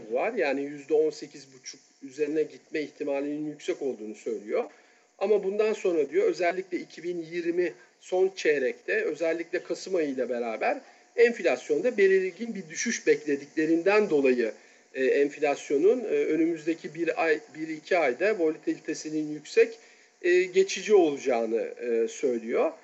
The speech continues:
E, ama, e, burada işte kısa vadede oynaklık geçici olarak enflasyonu bence nitelemek,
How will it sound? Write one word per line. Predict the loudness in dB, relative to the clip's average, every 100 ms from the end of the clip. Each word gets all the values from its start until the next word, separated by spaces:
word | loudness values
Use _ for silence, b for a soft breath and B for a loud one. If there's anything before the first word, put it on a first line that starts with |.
| B B B -10
E, | -2 -2
ama, | 0 2 2 4 2
e, | 2 0
burada | -2 -2 2 2 0
işte | -2 -4 -4
kısa | -4 -2 0 2
vadede | 2 2 0 2
oynaklık | 4 2 0 -2 -6 -12 -6
geçici | -6 -6 -8 0
olarak | 2 2 2 4 2 0 -2
enflasyonu | -2 0 -2 0 -2 -2 0
bence | 0 0 -4 -6
nitelemek, | -2 2 2 2